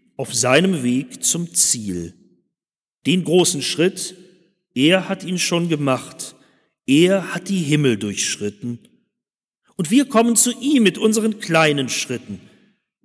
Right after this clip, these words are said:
mit jedem Gebet, das wir sprechen, für andere oder für uns selbst, wenn wir seine Hilfe brauchen. Wir kommen zu ihm mit jedem Satz, der Mut zuspricht, anderen, die wir in ihrem Leiden nicht allein lassen,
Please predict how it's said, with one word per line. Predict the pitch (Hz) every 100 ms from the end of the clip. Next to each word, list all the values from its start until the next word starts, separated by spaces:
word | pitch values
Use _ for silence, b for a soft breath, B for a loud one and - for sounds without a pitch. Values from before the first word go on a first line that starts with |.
| _ -
mit | 131
jedem | 160 196 170
Gebet, | 147 151 190 226 208
das | -
wir | 170
sprechen, | 151 - 170 190 190 190 180 - _ _
für | - 139
andere | 139 160 196 202 196 202 - - _ _ _ -
oder | 135
für | 123 131
uns | 101 -
selbst, | 139 139 180 196 - - - -
wenn | 151
wir | 160 165
seine | 170 175
Hilfe | 165 180 175 165
brauchen. | 135 131 135 135 127 110 _ _ _ _ _ _ _ _ _
Wir | 160
kommen | 180 226
zu | 220 -
ihm | 240 262 247
mit | 196 -
jedem | 147 135 127
Satz, | 117 180 226 - -
der | 123
Mut | 127 170 180
zuspricht, | - 165 156 - - 147 139 - - b b b b b
anderen, | - 135 170 175 160 160 165 - _ _ _ _
die | 127 120
wir | 156
in | 139
ihrem | 131 120 127
Leiden | 123 120 143 139 127
nicht | 123 120 -
allein | 107 101 101 131
lassen, | 156 151 151 170 160